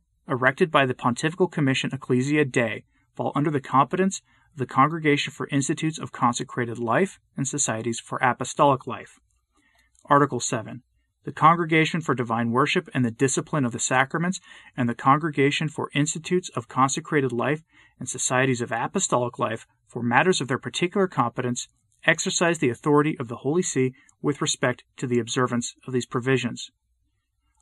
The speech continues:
Article eight. Previous norms, instructions, permissions, and customs that do not conform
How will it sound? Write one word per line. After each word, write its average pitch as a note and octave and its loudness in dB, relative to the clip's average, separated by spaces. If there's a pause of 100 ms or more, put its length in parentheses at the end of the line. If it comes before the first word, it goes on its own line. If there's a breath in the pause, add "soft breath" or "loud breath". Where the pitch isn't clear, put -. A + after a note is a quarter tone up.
Article D3 2
eight. A#2+ -4 (260)
Previous D#3 4
norms, B2+ -6 (140)
instructions, C3+ 0 (140)
permissions, C#3 0 (160)
and B2+ -4
customs A#2 -2 (520 soft breath)
that - -10
do - 0
not E3+ 4
conform E3 0